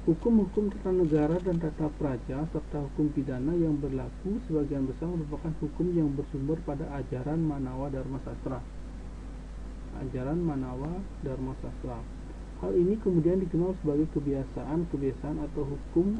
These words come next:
adat seperti yang berkembang di Indonesia, yang khususnya dapat dilihat pada hukum adat di Bali. Jadi, hukum adat yang ada di Bali itu merujuk pada kitab Manawa Dharma Sastra. Dari kitab Manawa Dharma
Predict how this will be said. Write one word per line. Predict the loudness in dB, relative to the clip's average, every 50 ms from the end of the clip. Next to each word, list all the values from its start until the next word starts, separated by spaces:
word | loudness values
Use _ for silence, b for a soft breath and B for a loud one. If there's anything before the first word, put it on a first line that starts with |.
| -2 -4
adat | -6 -6 -4 -2 -2 -2 -2 -4 -6
seperti | -6 -6 -4 -6 -6 -4 -2 -2 0 0
yang | 0 0 -2
berkembang | -2 -4 -2 0 0 2 2 2 2 2
di | 2 2 0
Indonesia, | 0 -2 -2 -4 -4 -6 -6 -6 -6 -6 -4 -4 -6 -6 -6 -8 -10 -10 -10 -10 -10 -10 -2 2
yang | 4 6 6 6 4
khususnya | 2 2 2 -2 0 2 2 2 2 0 0
dapat | 0 -2 -2 -2 0
dilihat | -2 -2 0 0
pada | 0 0 0 -2
hukum | -4 -2 0 2 2 2
adat | 2 0 -2 -2 -2 -2
di | -2 -2
Bali. | -2 -2 -2 -2 -2 -4 -4 -6 -6 -10 -10 -10 -10 -10 -10 -10 -10 -10 -10 -10 -10 -6 -4 -2
Jadi, | -2 2 2
hukum | 2 2 2 0 -2 0 0
adat | 0 0 -2 -2
yang | 0 0 0 0 2
ada | 0 0
di | -2 -2 -2
Bali | -4 -4 -4 -4 -4 -2 -2 -2 0 0 -2
itu | -2 -2 -2
merujuk | 0 2 2 2 0 0 -4 -4 -6 0 0 0 0 0 -2 -8 -8 -8 -8 -8 -6 -8 -8 -8 -8 -8 -6 -6
pada | -4 -4 -4 -4 -4 -2 0 2 2 2 0 -4 -6 -8 -10 -10 -10 -10 -10 -10 -4 -4
kitab | -4 -4 -2 -2 -2 -2 0 -2
Manawa | -4 -2 -2 -2 -2 -2 -2 -2
Dharma | -2 -2 -4 -4 -4 -6
Sastra. | -6 -6 -8 -8 -8 -8 -8 -8 -10 -10 -10 -10 -10 -10 -10 -10 -10 -8 -4
Dari | -4 -4 -4 -4 -2 -4
kitab | -2 -2 -2 -4 -2
Manawa | -4 -4 -2 -2 -4 -4
Dharma | -4 -4 -4 -4 -4